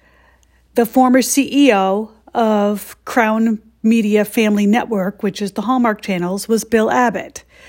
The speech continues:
Bill Abbott stepped down January twenty twenty following a commercial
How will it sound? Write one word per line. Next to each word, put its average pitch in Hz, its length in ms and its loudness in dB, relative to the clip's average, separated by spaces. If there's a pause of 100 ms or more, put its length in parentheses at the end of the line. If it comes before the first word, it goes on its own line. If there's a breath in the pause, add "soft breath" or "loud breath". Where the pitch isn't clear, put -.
(380 loud breath)
Bill 240 240 4
Abbott 262 460 0
stepped 254 460 -2
down 202 580 0 (520)
January 220 440 2
twenty 226 380 -4
twenty 220 680 -2 (460 soft breath)
following 214 720 0
a 208 100 0
commercial 220 1080 0